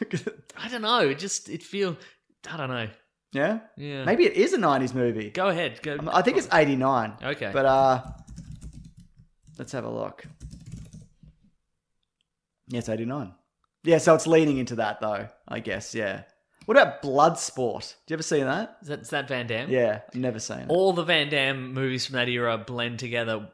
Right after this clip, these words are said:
Speaker 2: to me.
Speaker 1: Even
Speaker 2: Bloodsport,
Speaker 1: Universal Soldier?
Speaker 2: Cyborg, except for Universal Soldier.
Speaker 1: Yeah, right.
Speaker 2: And Time Cop.
Speaker 1: Well, that's
Speaker 2: Which is the
Speaker 1: nineties.
Speaker 2: nineties. Yeah,
Speaker 1: Yeah.
Speaker 2: that's what I'm talking about.
Speaker 1: It's the mullet, man.
Speaker 2: Mm.
Speaker 1: Yeah. Mm. Here's one. Iconic swashbuckler,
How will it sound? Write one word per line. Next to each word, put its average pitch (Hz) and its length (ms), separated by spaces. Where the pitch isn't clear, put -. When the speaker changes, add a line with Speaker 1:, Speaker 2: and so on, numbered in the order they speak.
Speaker 2:
to - 120
me. 113 500
Speaker 1:
Even 147 220
Speaker 2:
Bloodsport, 151 160
Speaker 1:
Universal 139 340
Soldier? 135 400
Speaker 2:
Cyborg, 123 480
except 147 300
for 147 80
Universal 123 400
Soldier. 107 340
Speaker 1:
Yeah, 127 140
right. 117 320
Speaker 2:
And 120 140
Time 123 260
Cop. 98 300
Speaker 1:
Well, 143 80
that's 135 160
Speaker 2:
Which 143 140
is 160 80
the 151 80
Speaker 1:
nineties. 123 340
Speaker 2:
nineties. 175 160
Yeah, 139 60
Speaker 1:
Yeah. - 40
Speaker 2:
that's 208 200
what 208 100
I'm 196 60
talking 220 240
about. 127 240
Speaker 1:
It's - 80
the 139 80
mullet, 131 340
man. 107 280
Speaker 2:
Mm. 143 80
Speaker 1:
Yeah. 110 280
Mm. 123 280
Here's 147 180
one. 113 240
Iconic 143 520
swashbuckler, 120 1040